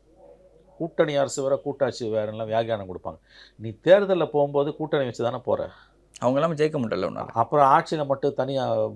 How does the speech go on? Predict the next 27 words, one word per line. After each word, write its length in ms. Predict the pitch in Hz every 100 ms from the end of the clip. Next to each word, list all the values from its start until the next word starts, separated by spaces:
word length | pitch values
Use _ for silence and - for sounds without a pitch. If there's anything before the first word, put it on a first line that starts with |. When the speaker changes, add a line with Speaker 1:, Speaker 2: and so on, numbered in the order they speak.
| 104
Speaker 1:
நாம் 260 | 110 123 127
தான் 100 | 120
இருப்பேன், 300 | 107 110 101
அது 140 | 98 95
எந்த 120 | 107
விதத்துலயும்? 500 | 95 - 90 92 104 _ _ _ _ _ _ _ _ _ _ _ _ _ -
தனியா 320 | 104 131 156 165
ஒருத்தராலையும் 560 | 131 127 143 139 147 147
நின்னு 220 | 123 104
ஜெயிக்க 200 | 113 113
முடியாது. 420 | 90 85 80 52 - - _ _
அப்புறம் 260 | 139 170 170
எதுக்கு 200 | 170 165
நீங்க 200 | 147 135
வந்து 200 | 123 117
தனியா 260 | 117 127 117
ஆளணும்னு 380 | 120 120 120
மட்டும் 220 | 104 107 98
விரும்புறீங்க? 420 | 104 101 87 98 - _ _ -
ரெண்டு 200 | 110 135
பேருக்கும் 320 | 135 123 110
சொல்றேன். 260 | - - - _ _ 123
Speaker 2:
ம். 200 | 123 104
Speaker 1:
எடப்பாடிக்கும் 520 | 95 107 110 107 110
சொல்றேன், 240 | 101 113 123
ஸ்டாலினுக்கும் 520 | 95 95 87 87 -
சொல்றேன். 220 | -